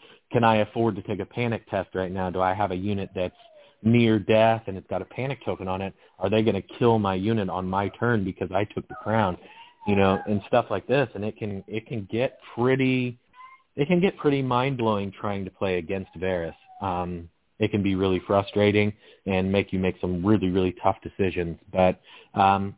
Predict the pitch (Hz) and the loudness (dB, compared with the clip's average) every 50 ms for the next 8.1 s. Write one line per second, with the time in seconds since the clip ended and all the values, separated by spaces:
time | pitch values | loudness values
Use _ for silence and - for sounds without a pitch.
0 | _ - - 131 143 147 175 220 214 190 165 - - 143 139 139 131 113 101 101 | _ -2 0 2 2 4 2 2 2 2 0 -2 -4 -4 -4 -2 -2 -2 -2 -2
1 | 90 95 - - - 98 98 92 87 87 - _ _ _ _ _ - - 98 95 | -4 -6 -10 -8 -6 -4 -4 -4 -4 -6 -8 _ _ _ _ _ -8 -4 -2 -2
2 | 92 92 92 90 90 - - 110 113 104 107 104 92 104 101 101 101 98 98 - | -2 -2 -2 -4 -8 -8 -6 -4 -2 -2 0 0 0 0 0 0 0 0 -2 -4
3 | 101 98 90 95 92 - - 92 90 85 90 90 87 87 92 98 110 110 113 98 | -8 -10 -8 -10 -10 -8 -6 -6 -4 -4 -4 -4 -2 -2 -2 -2 -2 -2 -2 -4
4 | 90 101 104 101 101 101 98 98 - - - - _ _ _ _ - - 107 - | -2 0 0 2 2 0 -2 -4 -6 -12 -20 -20 _ _ _ _ -4 -4 -4 0
5 | - 113 107 104 104 101 101 104 107 104 - - 104 98 98 - - 107 104 101 | 2 2 2 2 0 -2 0 -2 -2 -2 -4 -8 -8 -8 -8 -6 -2 0 2 4
6 | 101 95 95 95 95 87 _ _ _ _ _ _ _ _ _ _ _ _ - - | 4 4 4 2 0 -4 _ _ _ _ _ _ _ _ _ _ _ _ -2 0
7 | 139 127 113 110 110 107 107 107 104 104 92 101 98 95 90 104 113 123 120 104 | 2 2 4 4 4 4 4 4 2 0 0 -2 -6 -4 0 2 2 4 4 2
8 | 104 101 | 2 0